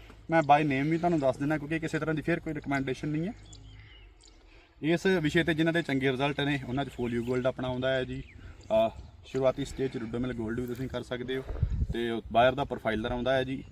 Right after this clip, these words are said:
ਐਕਰੋਬੈਟ ਪਲੱਸ ਪੋਲੀਨਾਮ ਆਉਂਦਾ ਹੈ ਜੀ। ਇਹਨਾਂ ਸਾਰਿਆਂ ਦੇ ਚੰਗੇ ਰਿਜ਼ਲਟ ਨੇ।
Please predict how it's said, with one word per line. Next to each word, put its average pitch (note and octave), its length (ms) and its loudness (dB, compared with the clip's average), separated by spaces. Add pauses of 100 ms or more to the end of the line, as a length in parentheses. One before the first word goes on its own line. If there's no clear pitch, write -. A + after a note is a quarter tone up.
(280)
ਐਕਰੋਬੈਟ C3 400 0
ਪਲੱਸ C3 240 -4
ਪੋਲੀਨਾਮ A#2 500 -2
ਆਉਂਦਾ B2 200 2
ਹੈ C3+ 60 4
ਜੀ। C3 140 -6
ਇਹਨਾਂ G3 200 2
ਸਾਰਿਆਂ F3+ 360 2
ਦੇ E3 300 0 (100)
ਚੰਗੇ C#3+ 260 2
ਰਿਜ਼ਲਟ A#2+ 260 2
ਨੇ। G2 140 -6